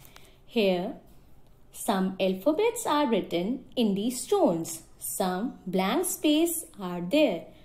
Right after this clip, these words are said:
You have to fill that with the capital alphabets. You have to write it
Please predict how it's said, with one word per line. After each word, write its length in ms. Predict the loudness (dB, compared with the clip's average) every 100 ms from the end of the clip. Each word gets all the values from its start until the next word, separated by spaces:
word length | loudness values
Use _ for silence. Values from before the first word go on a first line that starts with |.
| -16
You 200 | -2 -2
have 360 | -2 -4 -8 -4
to 180 | -6 -2
fill 300 | 4 6 6 2
that 460 | -2 -2 -6 -8 -18 -20 -4
with 240 | -2 0
the 200 | 2 2 2
capital 560 | -4 -4 -4 -4 -4 0
alphabets. 760 | 2 2 -2 -4 -6 -8 -14 -12
You 200 | -4 -4
have 340 | -2 -4 -6 -2
to 120 | -2
write 380 | 0 0 -2 -2
it 300 | -4 -4